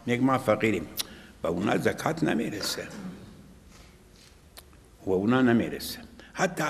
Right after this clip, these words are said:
سید کاظم یزدی میگه: "به طلبه هم نمیرسه زکات." برن کار کنن.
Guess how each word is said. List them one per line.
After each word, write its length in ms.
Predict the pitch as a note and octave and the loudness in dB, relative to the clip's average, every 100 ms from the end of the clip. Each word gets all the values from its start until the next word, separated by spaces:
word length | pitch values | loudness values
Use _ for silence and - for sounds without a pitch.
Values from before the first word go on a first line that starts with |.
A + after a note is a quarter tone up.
| A#2+ | -6
سید 240 | - A#2 | -6 -6
کاظم 400 | - A2+ A2+ D#3+ | 0 0 2 4
یزدی 280 | C#3+ A2+ B2 | 4 4 6
میگه: 240 | D#3+ C#3 B2 | 6 6 4
"به 140 | G#2+ | 2
طلبه 440 | - G#2 G#2 G2+ | 2 0 2 2
هم 320 | G2+ A#2 C#3 G2 | 4 4 4 2
نمیرسه 600 | F2 F2 E2+ D#2+ - F2 | 0 -2 -2 -4 -4 -6
زکات." 460 | E2 F2 - F#2+ - - - - - - - - - - - - - - - - - - - - - - - | -6 -8 -6 -8 -8 -18 -20 -20 -20 -20 -20 -20 -20 -20 -20 -20 -20 -20 -20 -20 -20 -20 -20 -20 -20 -20 0
برن 200 | A2 A2+ | 4 4
کار 300 | G2 - A#2+ | 4 0 0
کنن. 300 | B2 A#2 G#2+ | 0 -2 -2